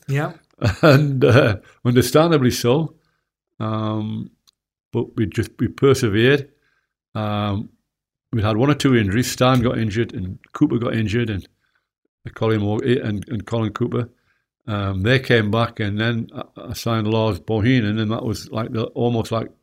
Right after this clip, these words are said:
Speaker 2: fitting the last piece of the jigsaw into
Speaker 1: Mm.
Speaker 2: the team, and we, and we took off from there, sort of mid-October, won at Birmingham, and, and never looked back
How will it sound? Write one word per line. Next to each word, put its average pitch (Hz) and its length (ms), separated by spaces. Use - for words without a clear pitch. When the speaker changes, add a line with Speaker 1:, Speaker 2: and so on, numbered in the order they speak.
Speaker 2:
fitting 110 340
the 110 100
last 117 280
piece 117 160
of 104 80
the 107 100
jigsaw 104 420
into 104 160
Speaker 1:
Mm. 98 60
Speaker 2:
the 123 60
team, 123 280
and 87 140
we, 90 140
and 98 140
we 95 100
took 117 200
off 110 180
from 101 220
there, 110 300
sort 110 240
of 101 140
mid-October, 113 800
won 113 200
at 92 120
Birmingham, 113 460
and, 107 160
and 107 180
never 107 180
looked 101 200
back 131 320